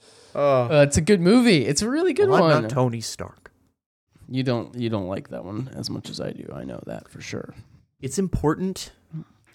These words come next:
Speaker 1: but it's also from two thousand nine.
Speaker 2: I gi-, I give it five stars every time.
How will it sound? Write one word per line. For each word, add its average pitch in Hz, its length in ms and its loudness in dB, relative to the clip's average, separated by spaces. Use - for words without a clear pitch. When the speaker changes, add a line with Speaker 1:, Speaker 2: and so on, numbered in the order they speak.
Speaker 1:
but 127 600 -4
it's - 160 -12
also 170 760 -8
from - 180 -14
two 127 160 -10
thousand 120 320 -10
nine. 104 260 -14
Speaker 2:
I 151 120 2
gi-, 214 260 2
I 190 80 4
give 202 240 2
it - 140 -2
five 139 520 2
stars 107 460 -2
every 101 260 -10
time. - 280 -12